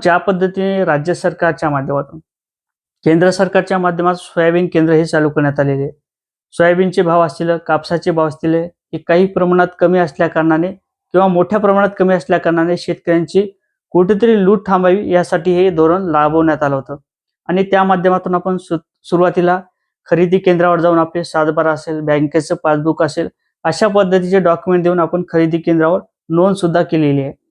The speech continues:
त्यानंतर शेतकऱ्यांच्या माध्यमातून आपण सोयाबीन भरतो, वाहनात टाकतो, त्यानंतर वाहनात टाकल्यानंतर त्या ठिकाणी आपण त्या केंद्रावर घेऊन जातो.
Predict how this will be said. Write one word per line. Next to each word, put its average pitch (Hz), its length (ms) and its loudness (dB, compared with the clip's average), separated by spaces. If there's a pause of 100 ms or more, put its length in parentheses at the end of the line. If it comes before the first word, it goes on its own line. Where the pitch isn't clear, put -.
(240)
त्यानंतर 196 420 0
शेतकऱ्यांच्या 196 600 0
माध्यमातून 180 540 0
आपण 180 300 -2 (400)
सोयाबीन 185 380 2
भरतो, 170 360 0
वाहनात 160 380 0
टाकतो, 160 340 -4
त्यानंतर 160 400 -4
वाहनात 156 400 0
टाकल्यानंतर 160 560 -2
त्या 160 100 -6
ठिकाणी 156 320 -2
आपण 160 220 -2 (500)
त्या 175 140 2
केंद्रावर 180 580 2
घेऊन 160 260 0
जातो. 139 360 -8